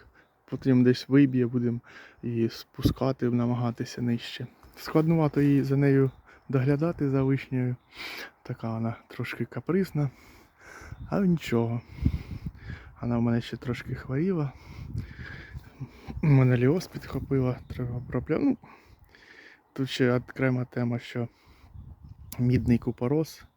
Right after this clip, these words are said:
зараз не той, що треба. І я буду переходити на мідь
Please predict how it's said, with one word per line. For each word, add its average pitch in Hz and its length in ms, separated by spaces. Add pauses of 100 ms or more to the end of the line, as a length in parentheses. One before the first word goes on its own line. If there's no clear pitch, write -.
(120)
зараз 123 360
не 120 100
той, 123 200
що - 200
треба. 120 420 (1000)
І 117 120
я 117 140
буду 117 200
переходити 120 560
на 120 140
мідь 123 520